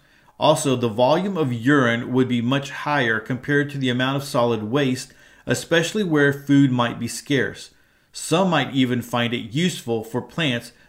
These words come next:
due to the high nitrogen content. You might still benefit from modern technology in the aftermath of a disaster.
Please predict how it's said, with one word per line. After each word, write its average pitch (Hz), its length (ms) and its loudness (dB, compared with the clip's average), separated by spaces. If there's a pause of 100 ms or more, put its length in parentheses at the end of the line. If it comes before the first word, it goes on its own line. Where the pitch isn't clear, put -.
(140)
due 147 240 4
to 160 140 -4
the 160 120 0
high 131 240 2
nitrogen 120 540 -4
content. 98 480 -10 (960)
You 139 120 2
might 190 240 0
still 233 160 2
benefit 165 460 0
from 135 120 0
modern 131 360 2
technology 120 680 0
in 131 200 -4
the 127 160 2
aftermath 123 480 -2
of 110 140 -4
a 110 40 -6
disaster. 117 680 -2